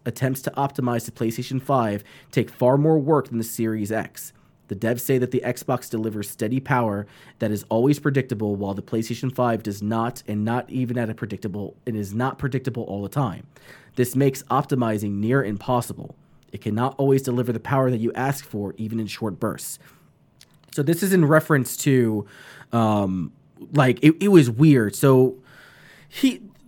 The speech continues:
Mark Cerny was talking about power frequencies and the way that the PlayStation four operates when he was talking about the differences between a game like Need for Speed, uh, Rivals, or whatever fucking new racing game was out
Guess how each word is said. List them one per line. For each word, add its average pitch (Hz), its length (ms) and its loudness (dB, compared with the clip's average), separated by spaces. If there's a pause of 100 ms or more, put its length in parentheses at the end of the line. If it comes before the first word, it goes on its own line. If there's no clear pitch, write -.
Mark 185 300 8
Cerny 208 300 8
was 170 180 8
talking 160 420 6
about 143 280 4
power 156 320 8
frequencies 120 1000 0
and 120 280 2
the 120 60 2
way 139 220 6
that 170 160 2
the 151 200 6
PlayStation 143 560 0
four 131 280 -4
operates 107 540 -4
when 113 100 -4
he 120 100 0
was 135 140 0
talking 139 340 2
about 127 220 0
the 123 40 -10
differences 123 460 -4
between 123 400 -2
a 117 60 -2
game 120 260 0
like 113 220 -2
Need 147 160 0
for 151 100 -4
Speed, 131 540 0 (360)
uh, 117 300 0
Rivals, 139 680 4
or 123 240 0
whatever 151 440 2
fucking 131 460 -2
new 120 140 0
racing 110 340 -4
game 104 160 -2
was 104 180 -4
out 123 280 2